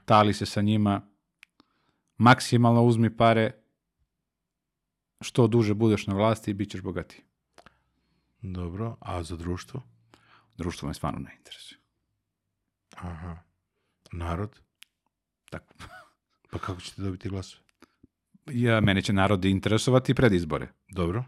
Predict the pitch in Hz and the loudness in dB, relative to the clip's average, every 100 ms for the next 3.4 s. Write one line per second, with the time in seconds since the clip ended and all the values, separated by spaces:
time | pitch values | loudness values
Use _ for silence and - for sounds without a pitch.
0 | _ - 107 85 - 90 90 87 95 98 | _ -2 0 0 -2 -2 -2 0 -4 -2
1 | 110 113 123 98 87 78 71 67 _ _ | 2 2 2 0 -2 -6 -8 -12 _ _
2 | _ _ _ - 78 82 90 92 101 127 | _ _ _ -14 -10 -6 -4 2 8 8
3 | - 123 117 | 8 4 4